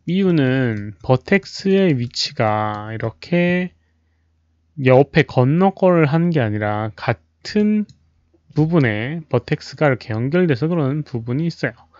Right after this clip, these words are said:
그래서 이런 것들은 이 컨스트레인의 옵션에서 여기 컨스트레인 메서드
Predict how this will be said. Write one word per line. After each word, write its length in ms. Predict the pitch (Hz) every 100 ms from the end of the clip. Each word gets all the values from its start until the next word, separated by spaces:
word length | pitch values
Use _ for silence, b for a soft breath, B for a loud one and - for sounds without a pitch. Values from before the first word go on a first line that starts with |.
| B B
그래서 220 | - 131 143
이런 200 | 135 175
것들은 540 | 143 - 175 165 113 B B B -
이 80 | 135
컨스트레인의 680 | - 185 170 - 185 180 151
옵션에서 720 | 113 - 190 143 104 120 - _ _ _ _ _ _ _ _ B B B B _
여기 520 | 131 113 131 170 185 - _
컨스트레인 580 | - 185 170 190 185 165
메서드 1160 | 131 123 - _ _ _ _ - 180 160 127